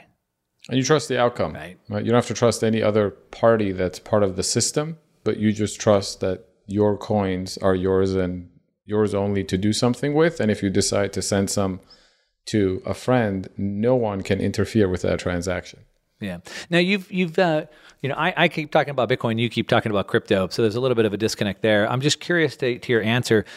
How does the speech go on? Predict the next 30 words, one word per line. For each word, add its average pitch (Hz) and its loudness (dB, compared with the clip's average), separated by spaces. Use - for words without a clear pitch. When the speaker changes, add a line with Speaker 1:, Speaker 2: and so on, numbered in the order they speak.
Speaker 2:
You 175 2
would 180 6
agree 123 0
that 104 2
if 117 -2
somebody 160 2
c-, - -18
if 123 0
somebody 165 2
could 120 -2
change 113 0
the 95 0
ledger, 98 2
then 98 0
it's 92 -4
not 98 -6
a - -12
trustless - 0
technology. 104 -4
It 113 -4
would 120 4
only 156 6
be 123 -4
trustless - -2
if 101 0
nobody 104 2
could - -18
control 117 0
the 117 2
ledger? 120 -2